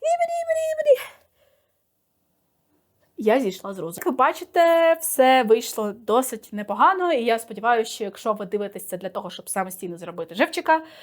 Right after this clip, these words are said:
то у вас вийшло. А якщо у вас не вийшло, повірте мені, у вас вийде. Я вас вірю.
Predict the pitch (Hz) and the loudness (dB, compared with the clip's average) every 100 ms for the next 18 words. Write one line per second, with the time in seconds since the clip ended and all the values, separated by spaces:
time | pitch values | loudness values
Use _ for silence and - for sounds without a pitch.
0 | - - 226 269 240 190 196 208 - _ | -18 0 6 6 6 4 0 0 -8 _
1 | _ _ - 202 190 - 165 - _ - | _ _ -2 2 2 0 -6 -8 _ -6
2 | - 233 233 247 202 185 175 254 349 - | 0 2 4 2 2 -4 0 2 2 2
3 | 339 330 330 _ _ _ _ - 196 226 | 0 0 -4 _ _ _ _ -4 0 2
4 | 220 170 165 160 - _ _ - 190 196 | 2 0 -8 -14 -18 _ _ -4 -2 0
5 | 208 226 160 - _ _ _ 214 196 - | 2 2 0 -8 _ _ _ -2 -2 2
6 | 247 240 175 | 2 2 -2